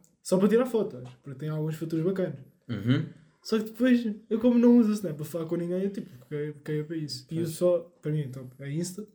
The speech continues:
Speaker 1: Tipo, eu falo, mas é mais por chamada. Eu falo, ué.
Speaker 2: A única
Speaker 1: Ah,
Speaker 2: cena do Insta eu acho que é, hum, já ser o normal, estás a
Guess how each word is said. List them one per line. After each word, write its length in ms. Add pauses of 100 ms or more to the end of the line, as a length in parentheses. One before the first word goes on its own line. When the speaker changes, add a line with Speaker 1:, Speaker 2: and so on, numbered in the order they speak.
(120)
Speaker 1:
Tipo, 220
eu 40
falo, 420
mas 200
é 40
mais 220
por 100
chamada. 340
Eu 120 (140)
falo, 240
ué. 180 (800)
Speaker 2:
A 40 (100)
única 220
Speaker 1:
Ah, 20
Speaker 2:
cena 260
do 200
Insta 220
eu 80
acho 180
que 80
é, 200
hum, 340 (380)
já 220
ser 220
o 80
normal, 600
estás 200
a 40